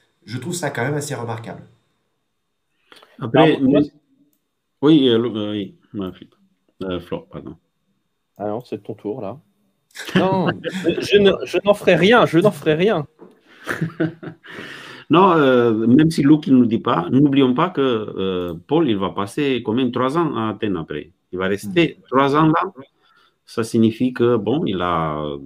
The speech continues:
Speaker 2: trouvé un terrain aussi pour, euh, m-, mais après, euh, il y a une autre chose qu'on sait, qu'on n'a pas une église à Athènes. Il va pas, euh, faire une église là. Après trois ans, il va passer, euh, au, au Corinth.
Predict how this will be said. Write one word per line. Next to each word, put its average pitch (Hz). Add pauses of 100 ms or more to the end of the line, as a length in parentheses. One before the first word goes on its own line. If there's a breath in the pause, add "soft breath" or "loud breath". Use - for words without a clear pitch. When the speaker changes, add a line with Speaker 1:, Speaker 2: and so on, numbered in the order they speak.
(340)
Speaker 2:
trouvé 117
un 110
terrain 120
aussi 113
pour, 98
euh, 82
m-, 110 (140)
mais 160
après, 165
euh, 113
il 110
y 117
a 127
une 131
autre 139
chose 127
qu'on 110
sait, 117 (100)
qu'on 117
n'a 104
pas 131
une 131
église 131
à 82
Athènes. - (200)
Il 80
va 87
pas, 95
euh, 85 (560)
faire 139
une 101
église 101
là. 104 (540 loud breath)
Après 113
trois 123
ans, 143
il 139
va 107
passer, 98
euh, 110
au, 80
au -
Corinth. 139